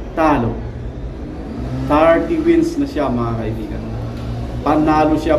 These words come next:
via second round T K O against Quillar, mga kaibigan.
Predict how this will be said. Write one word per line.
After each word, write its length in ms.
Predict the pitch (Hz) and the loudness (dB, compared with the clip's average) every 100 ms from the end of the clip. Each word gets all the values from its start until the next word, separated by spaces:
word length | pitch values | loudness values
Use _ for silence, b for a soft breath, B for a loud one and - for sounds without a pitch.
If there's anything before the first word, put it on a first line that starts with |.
| 135 | 2
via 240 | 147 147 | 2 2
second 400 | - 151 139 135 | 0 -2 -2 -2
round 320 | 135 131 127 120 | -2 -2 -2 -4
T 80 | 131 | -4
K 320 | - 127 123 | -4 -6 -2
O 240 | 120 117 - | 0 0 -2
against 400 | 131 123 139 - - | -4 -2 -2 -2 -2
Quillar, 480 | 143 123 123 139 120 | 0 2 4 4 2
mga 280 | 113 110 104 | -2 -6 -8
kaibigan. 440 | - - - - | -8 -10 -10 -8